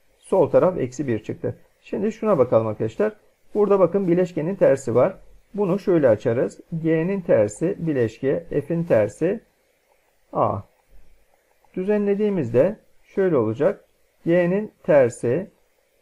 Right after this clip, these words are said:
f'in tersi a. Bu eksi bire eşitmiş. Bakın bunu bulduk. Bu ifade şöyle olur arkadaşlar.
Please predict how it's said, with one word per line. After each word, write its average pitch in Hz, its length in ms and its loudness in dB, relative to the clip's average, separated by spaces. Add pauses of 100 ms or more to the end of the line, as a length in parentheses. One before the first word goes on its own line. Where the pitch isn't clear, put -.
f'in 170 360 -2
tersi 170 600 -2 (180)
a. 131 220 -2 (1200)
Bu 208 320 0
eksi 170 360 -2
bire 131 160 2
eşitmiş. - 420 -6
Bakın 160 260 -2
bunu 151 220 -2
bulduk. 110 320 -4 (560)
Bu 208 100 2
ifade 190 420 6
şöyle 180 280 0
olur 113 180 0
arkadaşlar. 120 540 -2